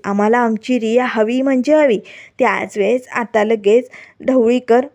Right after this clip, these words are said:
इन्स्पेक्टर साहेबांना बोलावतो आणि म्हणू लागतो, "ए, तुमच्याच्याने जमणार आहे की नाही? यांच्याकडनं पत्ता काढला की नाही? माझी मुलगी कुठे? मला माझी मुलगी हवी."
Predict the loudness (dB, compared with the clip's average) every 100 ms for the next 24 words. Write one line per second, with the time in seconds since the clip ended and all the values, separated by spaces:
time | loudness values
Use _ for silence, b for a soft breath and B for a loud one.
0 | _ _ _ _ _ 2 4 4 0 2
1 | 2 4 2 2 2 4 4 4 2 2
2 | 0 2 2 4 4 2 4 4 4 0
3 | b b _ -2 0 2 2 0 2 2
4 | 2 2 2 0 2 2 4 2 0 -2
5 | _ 0 0 0 2 2 2 0 -2 -2
6 | -2 -2 0 0 2 0 -2 B B B
7 | -2 0 0 2 2 2 0 0 2 2
8 | 2 2 2 2 2 0 2 2 0 0
9 | 0 0 -2